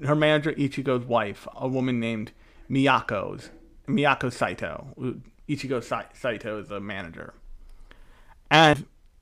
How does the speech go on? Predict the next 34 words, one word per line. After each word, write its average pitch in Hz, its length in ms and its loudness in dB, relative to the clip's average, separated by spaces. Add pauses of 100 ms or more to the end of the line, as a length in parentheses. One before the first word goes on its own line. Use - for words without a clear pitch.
(500)
there's 170 240 2
a 180 80 10
joke 139 400 6
where 131 240 4
the 127 100 -2
kids 127 300 -2
convince 123 480 -2
her 123 180 2
that 117 160 0
they're 113 140 0
god, 107 600 0
that - 180 -2 (560)
convince 127 300 0
her 123 160 2
that 120 100 -4
they're 123 140 2
gods 104 460 0
when 104 140 -6
she 110 340 -4
freaks - 440 -6
out 107 180 0
and - 140 -10
she's 107 240 -8
like, 92 200 -6
"I 131 100 -2
didn't 110 260 -4
sign 107 280 -2
up 107 200 -6
to 113 100 -8
be 101 120 -4
a 98 60 -2
mother 98 400 -2
at, 87 140 -10
like, - 200 -8